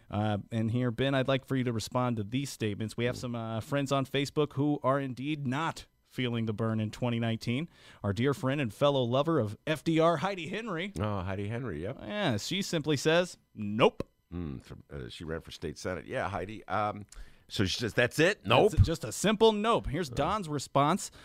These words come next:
Speaker 1: Uh, if he's feeling the burn in twenty nineteen, Don puts, "His comment about not wanting to hear from Hillary kind of pissed me off." And here's where Don takes the gloves off. Uh, he puts, "Arrogant old coot <laughs> who likes being coddled with private jets while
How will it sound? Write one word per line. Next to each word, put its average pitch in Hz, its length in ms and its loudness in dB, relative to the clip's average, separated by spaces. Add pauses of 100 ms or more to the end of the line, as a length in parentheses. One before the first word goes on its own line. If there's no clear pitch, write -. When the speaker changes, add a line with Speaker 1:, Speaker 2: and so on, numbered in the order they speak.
(260)
Speaker 1:
Uh, 117 320 2
if 127 300 0
he's 131 180 2
feeling 135 320 0
the 127 60 2
burn 131 280 2
in 120 100 2
twenty 127 300 -2
nineteen, 127 480 0
Don 139 260 0
puts, 160 360 -2
"His 123 240 -4
comment 160 480 -4
about 135 400 0
not 131 320 -2
wanting 139 320 -2
to 110 80 -4
hear 143 240 -2
from 117 260 -2
Hillary 151 460 0
kind 143 300 -4
of 143 100 -6
pissed - 260 -4
me 180 160 -6
off." 196 320 -4 (380)
And 139 320 0
here's 127 240 0
where 143 140 0
Don 127 260 0
takes - 260 -2
the 101 80 -4
gloves 139 380 2
off. 107 240 -6 (420)
Uh, 95 160 0
he 98 120 0
puts, - 340 2
"Arrogant 170 360 2
old 190 280 2
coot 233 300 2 (200)
<laughs> - 480 -4
who 160 80 0
likes 170 280 2
being 190 340 0
coddled 208 420 2
with 165 160 -4
private 170 400 0
jets 170 340 0
while 160 180 2